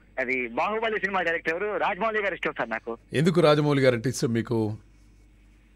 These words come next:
Speaker 1: ఏం లేదు, ఆయన, ఆయన పేరు బాగుంది, ఆయన సినిమాలన్నీ ఎక్కువ టైం పట్టినా
Speaker 2: రాజమౌళి గారు గడ్డంతో
Speaker 1: ఎక్కువ
Speaker 2: ఉంటే
Speaker 1: టైం
Speaker 2: బాగుంటారా, గడ్డం లేకుండా ఉంటే బాగుంటుందా?
Speaker 1: ఎలా ఉన్నా ఒకటే సార్.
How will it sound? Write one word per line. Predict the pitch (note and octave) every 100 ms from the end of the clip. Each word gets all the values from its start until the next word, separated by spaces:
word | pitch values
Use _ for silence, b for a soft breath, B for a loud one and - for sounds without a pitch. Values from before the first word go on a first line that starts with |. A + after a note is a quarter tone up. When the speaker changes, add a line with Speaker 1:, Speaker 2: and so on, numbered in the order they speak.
| - - -
Speaker 1:
ఏం | C3+ F#3+
లేదు, | C4+ B3
ఆయన, | F3+ E3+ G3 - C#3
ఆయన | C#3+
పేరు | C3 E3 G#3
బాగుంది, | F#3 E3+ E3 D#3 D#3+ E3 E3+ b - D3+
ఆయన | D3+
సినిమాలన్నీ | - F3 F3+ F3+ F#3+ G3+ A3 B - -
ఎక్కువ | - G#3+
టైం | A3 F#3+ F3+
పట్టినా | F3 C#3
Speaker 2:
రాజమౌళి | F#3+ A3 A3+ A3+
గారు | G#3+
గడ్డంతో | F#3+ C#3 D#3
Speaker 1:
ఎక్కువ | G#3 A3 G#3
Speaker 2:
ఉంటే | G3
Speaker 1:
టైం | F#3+
Speaker 2:
బాగుంటారా, | F#3+ G3 F#3+ F#3
గడ్డం | F#3+ D#3 D#3 F3
లేకుండా | E3+ F#3 F3
ఉంటే | D#3 D3+
బాగుంటుందా? | C3 B2+ A2+ A#2 A2 G#2+ - - - - - - - - -
Speaker 1:
ఎలా | E3+ G3+ G#3+
ఉన్నా | A3 A3
ఒకటే | G3+ F#3 E3+ D#3
సార్. | B2+